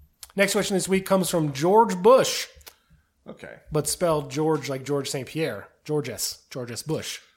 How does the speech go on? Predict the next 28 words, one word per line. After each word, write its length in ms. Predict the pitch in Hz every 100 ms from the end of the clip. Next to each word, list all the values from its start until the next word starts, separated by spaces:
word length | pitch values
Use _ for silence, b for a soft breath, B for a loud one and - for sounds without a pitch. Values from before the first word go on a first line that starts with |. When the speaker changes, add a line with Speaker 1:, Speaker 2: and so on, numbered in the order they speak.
| _ -
Speaker 2:
Glad 180 | 170
we're 100 | 160
all 140 | 151 139
having 260 | 139 123
fun 240 | 110 107 95
today, 380 | 87 98 98 - -
you 100 | 113
know? 260 | 123 139 143 _ _ _ _ _ _ _ _ -
Speaker 1:
I 80 | 143
didn't 140 | 180
even 240 | 156 143 131
Google 320 | 156 151 131
Trevor 300 | 156 139 123
Finch. 300 | - 139 143
I 60 |
don't 120 | 139 139
even 160 | 127
know 120 | 139
if 80 | 143
that's 200 | 127 110
a 40 | 120
real 220 | 127 120
name 260 | 131 123
or 80 | 120
if 100 | 113
it's 120 | 123
a, 140 | 117 113
a 320 | 113 117